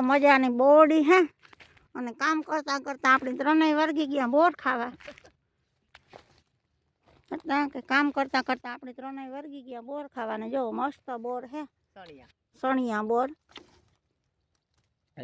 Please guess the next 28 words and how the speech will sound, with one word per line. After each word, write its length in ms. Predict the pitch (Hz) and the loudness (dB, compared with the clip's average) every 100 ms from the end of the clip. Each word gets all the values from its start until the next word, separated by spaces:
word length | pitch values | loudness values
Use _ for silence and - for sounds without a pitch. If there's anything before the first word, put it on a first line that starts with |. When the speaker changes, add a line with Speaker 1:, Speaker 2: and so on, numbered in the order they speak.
| 127 | -12
Speaker 3:
વીડિયો 220 | 131 117 | -10 -10
ન 80 | 107 | -10
હોય 160 | 104 | -10
કાંઈ. 260 | 85 90 82 - _ _ _ _ _ _ _ _ - | -12 -16 -18 -20 _ _ _ _ _ _ _ _ -6
Speaker 1:
હા, 220 | 233 254 | 0 2
એવડા 220 | 262 294 | 2 2
Speaker 3:
આ 40 | 311 | 2
તો 60 | |
Speaker 1:
બોર 140 | 294 320 | 4 6
આ 20 | |
Speaker 3:
કાંઈ 140 | 311 | 4
એમ. 40 | 311 | 4
Speaker 1:
સણિયા 320 | 320 330 320 | 2 4 4
ન 100 | 330 | 4
હોય, 160 | 359 302 | 4 2
પણ 120 | 277 | 0
આ 80 | 262 | 2
બહુ 200 | 285 294 | 2 2
મોટા 340 | 285 311 226 | 2 0 -2
હે. 140 | 208 | -2
Speaker 3:
બે 140 | 202 127 | -8 -8
ડબ્બા 220 | 131 127 | -8 -8
પાણી 280 | 117 123 131 | -6 -6 -6
નાખાતા 440 | 123 120 - - | -6 -8 -12 -16
એવડા 220 | 101 95 | -16 -16
થયા. 400 | - _ - - | -20 _ -12 2
Speaker 1:
ઓહો, 420 | 302 330 359 427 359 | 4 6 6 6 8
વાહ. 380 | 269 285 240 | 8 8 6